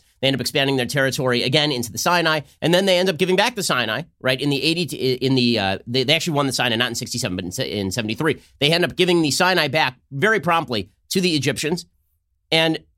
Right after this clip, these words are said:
then they seek peace, right? They, the Israelis are constantly seeking peace. Then the Oslo Accords happen. The Oslo Accords are Israel's attempt to bring back some form of leadership for the Palestinians and say, "We don't wanna control you people, please." Like,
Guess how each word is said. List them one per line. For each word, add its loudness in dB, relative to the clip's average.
then 2
they 4
seek -4
peace, -2
right? 0
They, -4
the -2
Israelis 0
are -2
constantly 0
seeking -2
peace. -6
Then 2
the 2
Oslo 0
Accords -2
happen. -2
The -2
Oslo 2
Accords -2
are 2
Israel's 2
attempt -4
to -2
bring 2
back 0
some 2
form 2
of 0
leadership 0
for -2
the -2
Palestinians 2
and -4
say, 0
"We 2
don't 4
wanna 2
control 0
you 2
people, -6
please." -2
Like, 0